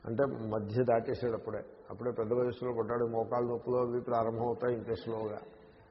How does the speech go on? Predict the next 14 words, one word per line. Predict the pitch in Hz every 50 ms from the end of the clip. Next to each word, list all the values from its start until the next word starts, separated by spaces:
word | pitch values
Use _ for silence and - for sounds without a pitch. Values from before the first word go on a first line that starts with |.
| - - -
బ్రహ్మదేవుడికి. | 101 113 120 120 127 127 143 143 139 139 135 110 - - - - - 120 - - 127 117 110 - - 117 107 101 117 131 127 135 - - 147 117 98
<laughs> |
కాబట్టి, | - 110 110 120 135 139 135 110 113 107 110 117 - - - - - - - - - - - - -
so | 151 147 113
బ్రహ్మదేవుడికే | 117 117 113 107 117 120 120 117 123 131 135 139 139 139 139 127 135 151 147 151 165 - - - - - - - - - - -
ఆది | 107 113 120 120 120 139 151 151
అంతము | 139 131 117 - 139 131 127 135 139
మధ్య | 135 135 131 127 110 110 113 131 143 139 139
పెడితే | 135 - - - 123 113 107 117 135 143 - - - - - - - - - - 123
ఇంకెవడిని, | 127 120 139 131 120 113 113 113 127 131 127
ఎవడు | 117 113 120 131
మిగిలాడు? | 131 139 135 131 139 139 139 139
ఎవడు | 135 120 123 135 139
మిగలలేదు. | 139 131 123 117 117 110 107 113 113 -